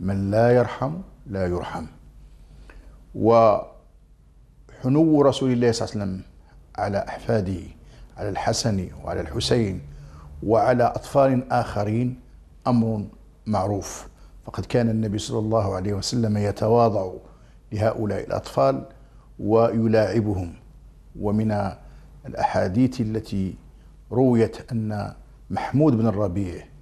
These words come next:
قد حكى أنه قال: "عقلت مجة مجها رسول الله صلى الله عليه وسلم في وجهه"، فقد دخل النبي صلى الله عليه وسلم إلى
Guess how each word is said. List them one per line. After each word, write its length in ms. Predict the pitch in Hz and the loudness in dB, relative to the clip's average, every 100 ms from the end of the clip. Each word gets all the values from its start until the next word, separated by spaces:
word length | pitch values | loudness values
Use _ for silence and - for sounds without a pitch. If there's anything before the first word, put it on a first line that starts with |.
| - - - - - - - | -20 -20 -20 -20 -20 -20 -8
قد 420 | 107 90 101 98 - - | -8 -6 -8 -10 -12 -14
حكى 400 | - 120 123 107 | -4 -2 0 -2
أنه 420 | - 113 107 98 - - 131 104 | -2 -2 -2 -4 -8 -8 -8 -2
قال: 400 | - 123 131 131 - - | 4 6 6 4 -6 -8
"عقلت 640 | 101 - 127 113 110 107 117 - - - - | -8 -4 -4 -4 -6 -8 -10 -20 -20 -20 -6
مجة 600 | 110 117 95 113 - 104 101 - - - | 0 0 2 0 -2 -6 -6 -10 -16 -8
مجها 540 | 98 107 95 113 107 | -2 0 0 0 0
رسول 360 | 104 101 113 101 | -2 -4 -6 -4
الله 340 | 101 104 104 | -4 -2 -4
صلى 200 | 104 101 | -6 -6
الله 180 | 98 98 | -4 -2
عليه 120 | 98 | -4
وسلم 300 | - 95 98 | -4 -4 -4
في 140 | 95 85 | -4 -6
وجهه"، 320 | 92 87 80 - - - - - | -6 -6 -10 -12 -20 -20 -20 -12
فقد 260 | - - 92 | -8 -4 0
دخل 320 | 117 - 107 | 0 -2 -2
النبي 200 | 98 98 | -2 -2
صلى 100 | 98 | -6
الله 100 | - | -8
عليه 120 | 101 | -8
وسلم 100 | 101 | -6
إلى 300 | 104 101 95 | -4 -4 -4